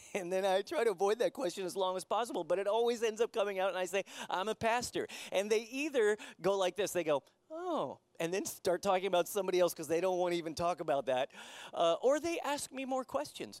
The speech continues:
But now I've come to a place with the neighbors in my neighborhood where they all know, and there is an interaction and an ease of dialogue. I ended up just a couple months ago talking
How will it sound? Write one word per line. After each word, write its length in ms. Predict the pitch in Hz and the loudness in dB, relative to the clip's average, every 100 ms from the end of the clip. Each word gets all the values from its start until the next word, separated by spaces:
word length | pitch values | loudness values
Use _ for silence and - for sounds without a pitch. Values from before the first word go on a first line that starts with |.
| - - - | -16 -18 -6
But 220 | 165 202 | 0 0
now 300 | 208 240 285 | 0 0 2
I've 160 | 285 240 | 2 0
come 200 | 226 254 | -4 -4
to 120 | 277 | -4
a 60 | 269 | -6
place 440 | - 160 151 - | -2 0 0 -4
with 300 | 175 202 202 - | 0 0 0 -2
the 160 | 185 160 | -2 -2
neighbors 640 | 180 208 214 165 156 - - - | -4 -4 -2 -2 -2 -8 -14 -12
in 180 | - 170 | -6 -4
my 180 | 160 214 | -2 -2
neighborhood 520 | 247 214 170 160 151 - - | -2 -2 0 0 -2 -8 -4
where 160 | 180 190 | 0 0
they 180 | 233 | 0
all 200 | 285 277 | 0 0
know, 340 | 269 165 185 262 _ _ - - - - - | 0 0 -2 -4 _ _ -20 -20 -20 -14 -4
and 240 | 196 202 | -2 0
there 220 | 202 220 233 | 2 2 2
is 180 | 208 | 2
an 120 | 208 208 | -2 -4
interaction 760 | 233 262 233 208 226 - 247 | -4 -2 0 0 -4 -6 -6
and 100 | 190 | -4
an 120 | 151 - | -6 -8
ease 320 | 196 233 254 | -8 -6 -6
of 160 | 190 147 | -6 -4
dialogue. 640 | 175 196 220 208 220 226 - | 0 2 2 0 0 -2 -4
I 180 | 208 277 | -4 -2
ended 240 | 262 220 | -2 0
up 180 | 190 202 - - - | 0 0 -8 -20 -10
just 280 | - 233 - | -6 -6 -4
a 300 | - 165 147 | 0 0 0
couple 260 | - 254 233 | -4 -2 -2
months 240 | 208 233 | -2 -4
ago 160 | 220 190 | -2 -4
talking 600 | - 214 233 - 247 254 | -2 -2 -2 -2 -6 -6